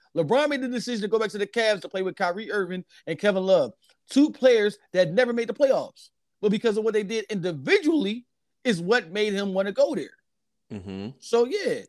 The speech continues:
Speaker 1: individual
Speaker 2: And
Speaker 1: statistics is, yeah, I mean, yes.
Speaker 2: And when they worked as a team, they won championship.
Speaker 1: True. You're
Speaker 2: They
Speaker 1: right.
Speaker 2: went to the championship.
Speaker 1: You're right. But,
Speaker 2: So
Speaker 1: but he looked at them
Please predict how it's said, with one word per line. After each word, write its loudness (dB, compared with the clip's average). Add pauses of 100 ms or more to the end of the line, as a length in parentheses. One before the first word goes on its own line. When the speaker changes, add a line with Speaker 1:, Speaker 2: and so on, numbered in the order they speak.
Speaker 1:
individual -2
Speaker 2:
And -4
Speaker 1:
statistics -4
is, -6
yeah, 0
I 2
mean, -6
yes. -4 (400)
Speaker 2:
And 0
when 2
they 0
worked 0
as 0
a -2
team, -4
they -4
won -6
championship. -10
Speaker 1:
True. 2 (320)
You're -2
Speaker 2:
They 4
Speaker 1:
right. 2
Speaker 2:
went 2
to 0
the -2
championship. -10 (180)
Speaker 1:
You're -2
right. -4 (320)
But, 0
Speaker 2:
So 2 (260)
Speaker 1:
but 0
he 4
looked -4
at 2
them -4